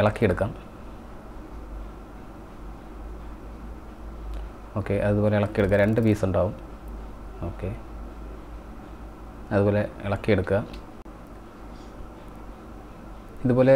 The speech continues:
രണ്ട് പീസാണത്. ഓക്കെ, വല്ലപ്പോഴും ഈ filter ഒന്ന് ഇളക്കിയിട്ട് clean ചെയ്യണം. കാര്യം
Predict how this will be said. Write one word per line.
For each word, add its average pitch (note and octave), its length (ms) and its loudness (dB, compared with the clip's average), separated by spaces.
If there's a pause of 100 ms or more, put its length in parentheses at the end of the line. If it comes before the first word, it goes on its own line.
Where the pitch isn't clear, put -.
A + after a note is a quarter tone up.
(100)
രണ്ട് A#2+ 220 6
പീസാണത്. G#2+ 480 6 (360)
ഓക്കെ, A#2+ 160 0 (240)
വല്ലപ്പോഴും B2 420 6 (280)
ഈ A#2 40 6 (140)
filter A2 320 4
ഒന്ന് A2 120 4 (140)
ഇളക്കിയിട്ട് G#2+ 340 4 (100)
clean A2 260 12
ചെയ്യണം. F#2 220 6 (600)
കാര്യം G#2+ 220 8